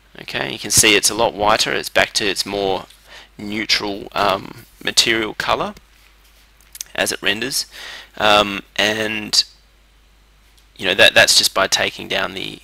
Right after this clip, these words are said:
the hot, the hotspot. All right. So what I could do with this image is I could print it,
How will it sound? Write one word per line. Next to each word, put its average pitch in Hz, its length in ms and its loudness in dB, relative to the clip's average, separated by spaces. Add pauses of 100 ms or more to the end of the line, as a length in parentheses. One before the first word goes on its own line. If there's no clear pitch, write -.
the - 120 -10
hot, - 220 -8 (200)
the - 100 -6
hotspot. - 500 -8 (600)
All 110 80 -14
right. 131 180 -10 (340)
So - 140 -4
what 147 80 2
I 156 60 4
could 214 220 -6
do 123 380 2 (520)
with 135 180 -2
this 117 220 2
image 110 640 0 (120)
is 117 140 -2
I 117 80 6
could - 240 -8
print 139 300 -2
it, 101 180 -8